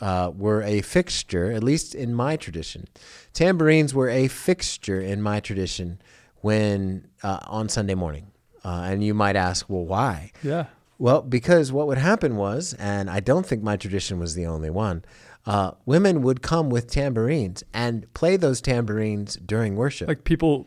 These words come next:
Speaker 2: in the congregation?
Speaker 1: In the congregation.
Speaker 2: No.
Speaker 1: Oh, totally.
Speaker 2: Where do you, just, is there, like,
Speaker 1: Like
Speaker 2: a well-known tambourine distributor that everyone, like, is there a brand?
Speaker 1: No, no. You would go to the Christian, local Christian bookstore.
Speaker 2: And they sell 'em.
Speaker 1: They sell 'em, and then if you really wanted to, like,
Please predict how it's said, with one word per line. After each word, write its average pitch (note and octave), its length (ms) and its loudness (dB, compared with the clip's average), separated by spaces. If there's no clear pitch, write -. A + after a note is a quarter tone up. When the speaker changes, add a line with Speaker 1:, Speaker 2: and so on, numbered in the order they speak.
Speaker 2:
in C#3 220 0
the C3+ 80 -2
congregation? C3 560 -2
Speaker 1:
In G#2 120 2
the A#2 60 2
congregation. A#2 300 2
Speaker 2:
No. A2+ 580 2
Speaker 1:
Oh, A2 280 2
totally. - 560 -8
Speaker 2:
Where D#3+ 120 6
do D#3+ 240 4
you, D3+ 80 -4
just, D3 320 -4
is C#3 100 -4
there, D3 100 4
like, C#3 100 4
Speaker 1:
Like A#2+ 140 4
Speaker 2:
a B2+ 80 2
well-known C3 1000 0
tambourine B2+ 640 -2
distributor C3+ 600 0
that C3+ 120 -2
everyone, C3+ 320 0
like, C3 220 -6
is B2+ 80 -2
there C#3 100 6
a B2+ 60 4
brand? C3 520 2
Speaker 1:
No, D3 200 6
no. A#2 260 8
You A2 180 4
would C#3+ 160 8
go C#3 200 10
to E3+ 140 8
the D#3 100 2
Christian, D3+ 340 0
local D3 300 4
Christian D#3 320 0
bookstore. D3 440 -2
Speaker 2:
And B2+ 140 -4
they A#2+ 60 0
sell A#2 300 0
'em. G#2 80 -8
Speaker 1:
They A2+ 100 0
sell D#3+ 300 8
'em, C#3 100 6
and B2 180 2
then C#3 140 6
if B2 140 2
you C3 160 6
really D3+ 240 8
wanted C3+ 320 4
to, G#2 120 4
like, G2 200 0